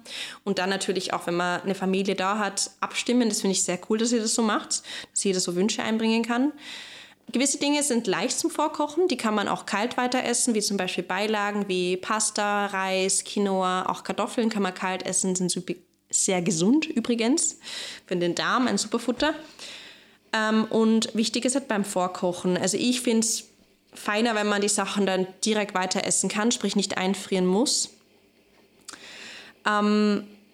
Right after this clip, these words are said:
weil einfach beim Aufwärmen oft Geschmack und Textur verloren geht. Und da muss ich sagen, lohnt es sich dann nicht, außer man isst nur, um zu essen. Es gibt auch solche Menschen, denen der Genussfaktor wurscht ist. Ja, das ist tatsächlich so. Meine Tante ist so eine Kandidatin,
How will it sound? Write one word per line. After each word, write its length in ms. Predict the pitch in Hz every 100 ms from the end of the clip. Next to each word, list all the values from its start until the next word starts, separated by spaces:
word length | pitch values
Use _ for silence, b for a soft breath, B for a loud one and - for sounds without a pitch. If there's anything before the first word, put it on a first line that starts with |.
| - -
weil 200 | 202 190
einfach 180 | 190 -
beim 220 | 190 185
Aufwärmen 640 | 170 180 - 180 180 180
oft 640 | - 180 - - - - -
Geschmack 540 | 208 - 190 180 -
und 140 | - 190
Textur 580 | 190 - - 190 185
verloren 500 | 185 196 175 175 180
geht. 220 | 185 185 180
Und 160 | 185
da 100 | 180
muss 180 | 196 202
ich 100 | 190
sagen, 260 | - 180 185
lohnt 280 | 180 185 185
es 100 | -
sich 160 | 180
dann 200 | 185 175
nicht, 280 | 196 247 -
außer 600 | 180 196 - 185 190 190 -
man 180 | 190 185
isst 240 | 196 -
nur, 160 | 196 190
um 100 | 180
zu 140 | 180
essen. 320 | - 175 - 170
Es 100 | -
gibt 160 | 180
auch 80 | 170
solche 300 | - 180 185
Menschen, 480 | 175 175 - 180 175
denen 380 | 175 175 175 180
der 100 | 175
Genussfaktor 640 | 185 185 - 175 - 190
wurscht 260 | 185 170 -
ist. 120 | -
Ja, 140 | 247 269 -
das 120 | 240 226
ist 140 | -
tatsächlich 440 | 220 220 220 226
so. 140 | - 202
Meine 220 | 208 185
Tante 280 | 185 185 180
ist 140 | 175
so 60 | 180
eine 140 | 175
Kandidatin, 680 | 175 180 175 170 175 196 208